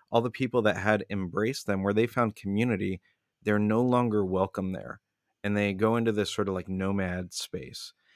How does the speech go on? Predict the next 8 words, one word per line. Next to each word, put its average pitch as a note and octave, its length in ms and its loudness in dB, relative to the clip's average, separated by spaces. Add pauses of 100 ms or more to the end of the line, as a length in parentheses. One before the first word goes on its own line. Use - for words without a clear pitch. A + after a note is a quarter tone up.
(320)
And G2+ 560 2 (260)
the A2 220 2
one A2+ 420 0
group A#2+ 260 -2
that G2+ 140 2
will G#2 160 4
accept - 420 -2
them G2 340 0